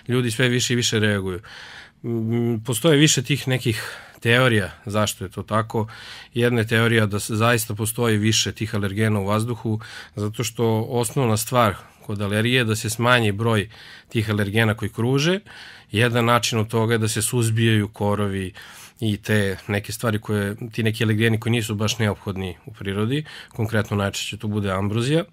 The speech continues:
Ove, znači ona mora sistemski da se uništava, pošto nje svuda ima gde se ne kontroliše, tako da pretpostavljam da iz raznih razloga nje ima više objektivno u vazduhu nego, ove, što je ranije bilo.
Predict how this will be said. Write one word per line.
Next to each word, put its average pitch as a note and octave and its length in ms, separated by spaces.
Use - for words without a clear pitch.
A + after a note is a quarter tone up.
Ove, A2 300
znači A2 200
ona A2 120
mora G#2+ 220
sistemski A2 480
da G2+ 60
se - 140
uništava, G#2+ 400
pošto G#2 200
nje G#2 120
svuda A2+ 340
ima G2+ 180
gde G2 180
se F#2 240
ne F2+ 140
kontroliše, F2+ 600
tako G2+ 240
da G2+ 100
pretpostavljam G2+ 720
da G2 180
iz G#2 140
raznih G#2 400
razloga G#2+ 440
nje G#2 240
ima G#2 140
više G2 440
objektivno F#2+ 480
u F#2+ 40
vazduhu F#2+ 380
nego, F#2+ 340
ove, F#2+ 360
što - 160
je G2+ 40
ranije G#2 260
bilo. G2 380